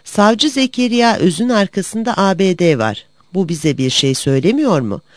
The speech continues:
Bu kadar mı gafil avlandık? P K K iddia makamını destekliyor. Pratikte gözükür kim P K K ile birlikte, kim Türkiye'yi savunuyor. Bu dava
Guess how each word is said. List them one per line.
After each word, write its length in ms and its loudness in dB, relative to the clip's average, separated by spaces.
Bu 80 -2
kadar 320 6
mı 160 2
gafil 500 2
avlandık? 580 -4
P 200 4
K 240 2
K 320 0
iddia 380 0
makamını 760 0
destekliyor. 840 -4
Pratikte 520 -2
gözükür 560 -2
kim 300 -4
P 200 -2
K 240 0
K 240 -2
ile 240 -2
birlikte, 540 -2
kim 260 -2
Türkiye'yi 540 -4
savunuyor. 640 -6
Bu 140 -2
dava 460 -2